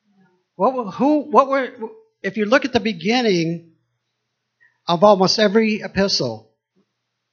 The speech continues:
look at the first two verses. What's it say on there? To the church.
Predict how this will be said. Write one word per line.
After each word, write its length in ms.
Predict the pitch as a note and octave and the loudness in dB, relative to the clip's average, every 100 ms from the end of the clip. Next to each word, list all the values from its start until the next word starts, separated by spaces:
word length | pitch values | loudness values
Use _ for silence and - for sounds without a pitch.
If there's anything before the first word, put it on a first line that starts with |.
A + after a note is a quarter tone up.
| _ | _
look 180 | E3+ A3 | -4 -2
at 80 | C#4 | -2
the 60 | A3 | -2
first 340 | B3+ B3 - - _ _ - | 0 0 -2 -14 _ _ -12
two 120 | G#3+ | -8
verses. 640 | G3 G3+ E3+ G#2+ - - _ _ _ _ _ _ _ _ _ _ _ _ _ _ _ _ | -4 -4 -6 -12 -14 -18 _ _ _ _ _ _ _ _ _ _ _ _ _ _ _ _
What's 220 | E3 F#3+ | -4 -2
it 80 | A3+ | 0
say 260 | F#3 A3+ A3+ | 2 2 4
on 160 | E3+ | 2
there? 300 | B2+ F#2+ - _ _ _ _ _ _ _ _ _ _ _ _ _ | 0 -4 -10 _ _ _ _ _ _ _ _ _ _ _ _ _
To 100 | G3 | -4
the 80 | F3+ | -2
church. 760 | - E3 D4+ B2 - - - | 2 4 4 2 -4 -8 -10